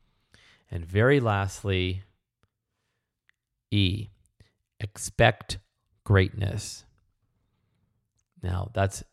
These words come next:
expecting greatness of yourself, and that's expecting greatness of your choir, and maybe the volunteers that you work with. And expecting greatness doesn't mean being, you know, a dictator,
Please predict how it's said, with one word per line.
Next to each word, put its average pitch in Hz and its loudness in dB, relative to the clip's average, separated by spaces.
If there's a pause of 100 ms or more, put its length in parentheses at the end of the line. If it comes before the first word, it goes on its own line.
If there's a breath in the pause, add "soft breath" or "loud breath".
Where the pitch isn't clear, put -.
expecting 110 -4
greatness 104 0
of 92 -4
yourself, 98 -2 (640 soft breath)
and 101 0
that's 101 2
expecting 101 -4
greatness 95 -4
of 90 -8
your 95 -8
choir, 120 -4 (1040 soft breath)
and 92 2 (220)
maybe 95 -4
the 92 -2
volunteers 95 0
that 104 -8
you 92 -6
work 110 -4
with. 131 0 (640 soft breath)
And 131 -2
expecting 214 -4
greatness 151 0
doesn't 127 -6
mean 120 -4
being, 104 -2 (560)
you 107 -4
know, 95 -4
a 98 -6
dictator, 95 -6